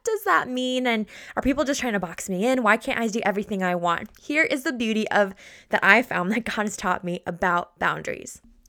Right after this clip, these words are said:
So God has been teaching me a lot <laughs> over the last two years, especially of what boundaries really mean, and that it really comes down to, from a biblical Christian perspective, the fact of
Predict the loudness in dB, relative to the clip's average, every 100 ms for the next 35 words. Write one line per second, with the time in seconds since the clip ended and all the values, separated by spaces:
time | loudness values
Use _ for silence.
0 | _ -2 4 4 4 0 -4 -4 -4 -4
1 | -4 -4 -4 -4 -2 -4 -2 -4 -2 -4
2 | -4 -10 -6 -6 -4 -8 -8 -8 -4 -2
3 | -2 -4 -10 -18 -4 2 4 4 0 -2
4 | 0 0 0 0 0 -2 -2 -2 -2 -2
5 | -2 -4 -6 -8 -12 -18 -4 -2 0 0
6 | 0 -2 -4 -2 0 0 -2 -4 -4 -2
7 | -2 -2 -6 -2 -2 0 -4 -2 -2 -2
8 | -4 -4 -6 -8 -6 -6 -4 -2 -2 -2
9 | -8 -6 -4 0 -2 -2 -6